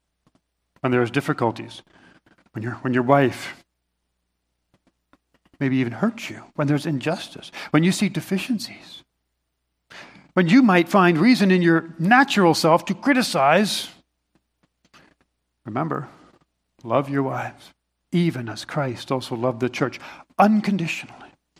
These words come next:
in spite of her failures, in spite of her sin. In Colossians three nineteen, Paul says something very similar. "Husbands, love your wives, and be not bitter against them." Why does he say that?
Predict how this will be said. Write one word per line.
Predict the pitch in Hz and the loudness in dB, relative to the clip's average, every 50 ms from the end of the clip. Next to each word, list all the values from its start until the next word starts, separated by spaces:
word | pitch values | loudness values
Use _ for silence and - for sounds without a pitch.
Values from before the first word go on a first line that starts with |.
| _ _ _ _ _ - - - - - - - - _ _ | _ _ _ _ _ -20 -20 -20 -20 -20 -20 -20 -20 _ _
in | - 139 | -8 -6
spite | - - - - 202 220 254 247 - - | -4 -6 0 4 4 6 6 4 2 0
of | - 190 151 | -2 -2 -2
her | 135 175 226 240 226 | 0 0 2 0 0
failures, | - - 170 160 160 147 131 - - - - - - - - _ _ _ _ _ _ _ _ _ _ _ _ _ - | -2 -4 -4 -4 -4 -6 -8 -12 -16 -20 -20 -20 -20 -20 -20 _ _ _ _ _ _ _ _ _ _ _ _ _ -14
in | 156 | -14
spite | - - - 160 143 135 | -10 -4 -2 0 0 0
of | 135 127 - | -2 -6 -6
her | 151 170 202 | -4 -4 -4
sin. | 190 - - - - 113 113 _ _ _ _ _ _ _ - - - - - - - - | -4 -6 -10 -16 -18 -20 -20 _ _ _ _ _ _ _ -20 -20 -20 -18 -18 -20 -12 -8
In | 160 151 | -6 0
Colossians | - 160 165 160 151 - 165 147 - | 4 4 4 4 4 2 -2 -2 -2
three | - 147 165 156 | -2 0 2 2
nineteen, | 151 151 143 143 139 - 175 170 156 135 | 4 4 2 2 2 0 0 0 0 2
Paul | - 156 147 139 135 135 143 - - - - - | 2 4 4 4 4 2 0 -2 -6 -14 -20 -16
says | - - - 151 139 | -4 0 0 0 2
something | - 147 127 143 139 123 | 2 0 0 0 0 0
very | 123 135 123 | 2 0 0
similar. | 120 - - 175 170 170 151 147 147 | 0 0 0 2 2 4 4 4 4
"Husbands, | 131 151 156 147 - 151 139 113 | 4 2 2 0 0 -2 -2 0
love | 127 147 156 147 | 0 0 0 2
your | 151 165 147 | 0 0 2
wives, | 131 131 131 135 156 165 147 - - - - - - - | 2 4 4 4 4 2 0 -4 -14 -18 -18 -20 -2 2
and | 175 196 202 185 180 180 175 156 110 | 4 6 6 6 6 4 0 -2 2
be | 190 226 247 | 2 4 4
not | 226 208 196 190 - 156 120 110 - _ | 4 4 4 2 2 -2 -6 -10 -4 _
bitter | - 294 302 254 190 175 165 175 | 4 4 6 8 8 8 8 6
against | - 190 185 170 202 226 240 226 - - - | 4 4 4 6 6 6 4 2 0 2 4
them." | 190 143 117 104 - - - _ _ _ _ _ _ _ _ _ _ _ _ _ _ _ _ _ _ _ _ - | 4 4 2 0 -6 -16 -20 _ _ _ _ _ _ _ _ _ _ _ _ _ _ _ _ _ _ _ _ -4
Why | 117 123 | -2 -2
does | 135 135 | -2 -2
he | 139 160 | -4 -6
say | 147 - 160 160 | -6 -4 -2 0
that? | 151 - - 147 - - - - _ _ | 2 2 2 0 0 -6 -12 -20 _ _